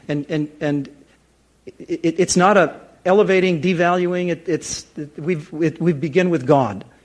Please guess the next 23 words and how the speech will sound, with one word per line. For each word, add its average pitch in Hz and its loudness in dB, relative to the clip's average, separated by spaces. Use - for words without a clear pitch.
And 151 -2
this 220 8
truth 220 4
is 180 0
fundamental 208 8
to 180 8
everything 233 6
we 185 6
believe 170 6
about 151 6
the 151 4
Bible 131 4
and 131 4
why 143 4
our 139 4
statement 143 2
of 120 -4
faith 123 -4
begins 139 2
with 117 -2
God, 117 -2
Article 120 -2
one. 147 6